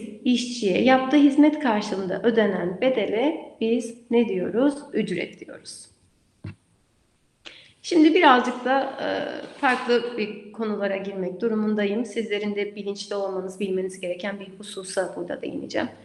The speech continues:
Acaba çocuklar çalışabilir mi? Çocuk kimdir? Bunlara kısaca değinmek istiyorum. Çocuk on sekiz yaşının altındaki kişilerdir.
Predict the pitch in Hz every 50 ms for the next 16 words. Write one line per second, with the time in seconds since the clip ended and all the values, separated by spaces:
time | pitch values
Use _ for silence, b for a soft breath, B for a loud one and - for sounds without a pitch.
0 | B B B B B - 339 - 339 311 320 294 269 262 254 - 320 311 - 233
1 | - 254 254 262 269 262 - 240 202 208 202 - - 185 196 208 - 190 - -
2 | - - - - - _ _ _ _ _ _ _ _ _ _ _ - - 240 226
3 | - 214 214 220 - - - 214 196 185 175 175 175 180 - - - - 220 196
4 | 185 180 180 190 180 - - - 202 180 208 202 190 185 185 180 175 175 175 170
5 | - - - 180 180 185 - - - - - - - b b b b b b b
6 | b b b - - 403 370 247 240 285 392 - - - - - - - _ _
7 | _ _ _ _ _ 359 427 415 - - 269 214 - 196 185 196 196 - - 247
8 | 294 349 330 294 - 220 202 190 190 190 - - - 240 - - - - 90 71
9 | - - - - - - -